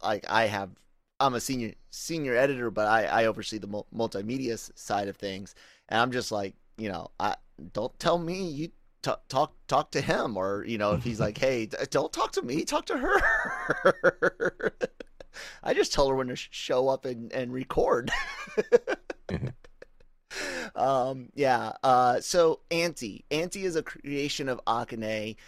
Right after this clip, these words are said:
Uh, she tells him that he's a kaiju, and there is another kaiju that's very, very similar to Akane in sound and style and, uh, s-, stuff like that, who runs around kinda being a,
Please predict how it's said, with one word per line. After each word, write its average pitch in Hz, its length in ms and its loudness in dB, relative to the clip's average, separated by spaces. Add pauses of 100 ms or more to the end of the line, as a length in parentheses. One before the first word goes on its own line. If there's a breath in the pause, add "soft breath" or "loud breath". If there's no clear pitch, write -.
(260 loud breath)
Uh, 107 440 2 (200)
she 127 320 -4
tells 135 360 4
him 139 120 -4
that 131 120 4
he's 113 160 -4
a 117 40 -10
kaiju, 117 720 -2
and 120 100 -4
there 123 160 4
is 160 240 0
another 127 500 0
kaiju 123 640 0
that's 107 220 -6
very, 196 460 -6
very 139 520 -4 (520 soft breath)
similar 123 640 -2
to - 140 -10
Akane 98 680 0
in 98 180 -10
sound 107 800 -2
and 98 220 -10
style 107 920 0
and, 92 420 -10 (400 soft breath)
uh, 98 280 2
s-, - 180 -14
stuff - 260 0
like 120 200 -2
that, 113 260 2
who 123 240 -4
runs 135 320 0
around 127 540 0
kinda 120 220 -4
being 113 340 -6
a, 104 460 -4